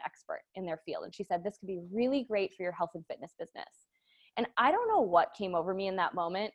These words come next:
'cause I'd never said this out loud to anyone, but I said, "Okay, if I ever did," which I'm not writing a book, by the way, but if I did,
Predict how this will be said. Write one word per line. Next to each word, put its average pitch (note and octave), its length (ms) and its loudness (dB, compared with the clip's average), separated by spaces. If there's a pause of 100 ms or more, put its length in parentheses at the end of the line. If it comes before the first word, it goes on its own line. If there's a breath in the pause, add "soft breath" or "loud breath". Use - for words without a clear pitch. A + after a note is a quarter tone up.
'cause G#3+ 80 -4
I'd G#3+ 180 6
never G#3+ 300 4
said G#3+ 220 2
this G#3 160 0
out F#3+ 180 2
loud D#3 420 2 (540)
to A3+ 140 2
anyone, A3+ 560 4 (320)
but A3+ 80 10
I A#3 100 10
said, A3+ 380 8 (260)
"Okay, A#3+ 300 6
if B3 200 2
I C#4 160 4
ever A3+ 220 6
did," F3 420 2 (400)
which A3+ 180 6
I'm G#3+ 160 6
not G3+ 220 6
writing F#3+ 260 6
a F#3 40 -2
book, F3+ 280 4
by E3 120 6
the E3+ 100 0
way, C3 300 4
but A3 120 6
if G#3 120 4
I F3+ 120 4
did, G#3 420 6